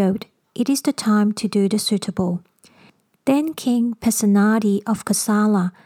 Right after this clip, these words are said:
ascended the well-yoked carriages and left Nangaraka to reach the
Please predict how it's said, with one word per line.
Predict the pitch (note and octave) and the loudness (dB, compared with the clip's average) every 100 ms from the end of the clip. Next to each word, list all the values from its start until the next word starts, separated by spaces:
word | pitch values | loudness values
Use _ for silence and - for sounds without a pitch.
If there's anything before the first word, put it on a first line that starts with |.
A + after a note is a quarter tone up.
| - | -8
ascended | C4 - B3 C#4 D#4+ D#4+ | -4 -2 -2 0 -2 -2
the | A3 | -2
well-yoked | F#3+ G3+ G#3 G#3 G#3 G3+ F#3+ F#3 - | 0 2 2 2 2 2 2 -2 -10
carriages | - B3+ C#4 - E3 - - | -4 0 0 0 -4 -6 -4
and | G#3+ G#3 | 0 2
left | G3 F#3 - - - - | 2 0 -4 -20 -20 0
Nangaraka | G3+ G#3+ G#3 F#3 F3+ F#3 F#3+ F3 - _ _ _ _ _ - | 2 4 4 2 0 0 -2 -2 -6 _ _ _ _ _ -4
to | A3+ G#3 | 0 2
reach | B3 D#4 - | 2 0 -2
the | - | -2